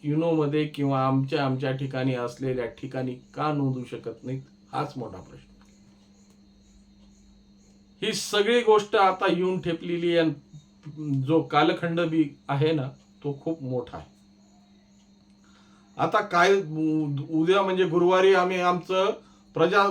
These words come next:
म्हणजे स्वातंत्र्य दिन साजरा करणार आहेत. ज्या सु-, ज्या ठिकाणी चौदा, अं, ऑगस्टला आमच्या देशाची फाळणी करून दोन राष्ट्र निर्माण केली होती, हे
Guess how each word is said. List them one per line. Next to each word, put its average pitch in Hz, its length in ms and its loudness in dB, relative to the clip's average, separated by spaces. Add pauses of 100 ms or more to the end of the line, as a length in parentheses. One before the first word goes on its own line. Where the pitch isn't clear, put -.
म्हणजे 165 300 0
स्वातंत्र्य 190 500 0
दिन 190 160 2
साजरा 185 420 4
करणार 170 460 0
आहेत. 123 140 0 (460)
ज्या 151 200 2
सु-, 147 180 -6
ज्या 135 380 -2
ठिकाणी 151 500 -2
चौदा, 143 400 0
अं, 131 920 -2 (120)
ऑगस्टला 143 500 -2
आमच्या 135 340 0
देशाची 135 460 -4
फाळणी 165 460 0
करून 127 300 -6 (480)
दोन 156 280 2
राष्ट्र 143 460 0
निर्माण 127 400 0
केली 120 240 -8
होती, 117 220 -8
हे 117 180 -8